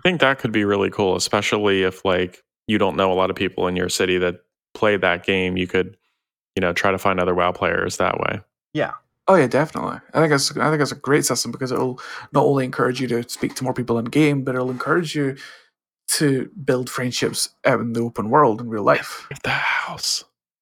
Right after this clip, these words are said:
Speaker 3: Eh, you don't necessarily have to leave the house to do that, but
Speaker 1: <laughs> Yeah.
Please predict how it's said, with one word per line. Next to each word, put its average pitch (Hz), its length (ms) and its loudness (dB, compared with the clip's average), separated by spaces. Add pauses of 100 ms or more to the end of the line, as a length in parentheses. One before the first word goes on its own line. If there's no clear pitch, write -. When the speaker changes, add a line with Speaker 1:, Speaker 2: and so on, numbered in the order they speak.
(560)
Speaker 3:
Eh, 247 180 2
you 240 120 4
don't 226 180 4
necessarily 175 440 4
have 131 140 2
to - 80 -6
leave 127 140 0
the 120 60 0
house 123 220 0
to - 60 -2
do 98 140 0
that, 101 240 2
but - 180 2
Speaker 1:
<laughs> - 1900 -14
Yeah. 92 220 -2